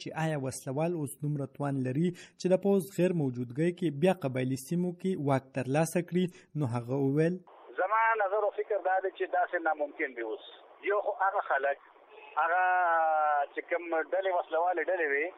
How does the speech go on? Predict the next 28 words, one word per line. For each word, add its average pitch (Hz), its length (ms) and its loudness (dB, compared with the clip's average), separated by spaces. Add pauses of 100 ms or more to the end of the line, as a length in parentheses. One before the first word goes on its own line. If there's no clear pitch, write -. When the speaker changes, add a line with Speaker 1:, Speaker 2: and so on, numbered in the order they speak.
(360)
Speaker 2:
هغه، 208 260 2 (180)
هغه 208 200 0
عمره 202 220 0 (100)
مضبوطې 165 500 -4
پاتې 165 320 0
نه 131 120 -8
دي، 123 100 -16 (100)
هغه 180 180 0
عمره 185 220 -2
پیاوړي 151 420 0
نه 143 120 -2
دي. 127 80 -10 (100)
هغې 180 240 -4
خپل 170 240 -4
منځي 156 240 -4
کې - 140 -4
تاسو 185 220 -2
وګورئ، 185 320 0
په 156 100 -2
هرې 175 140 0
کې 165 140 -6
طالبان 156 280 0 (100)
پاکستان، 139 580 0 (600)
آه، 165 240 2 (100)
داسې 185 160 0 (100)
وخت - 200 -4
و 196 80 2 (180)
چې 180 120 0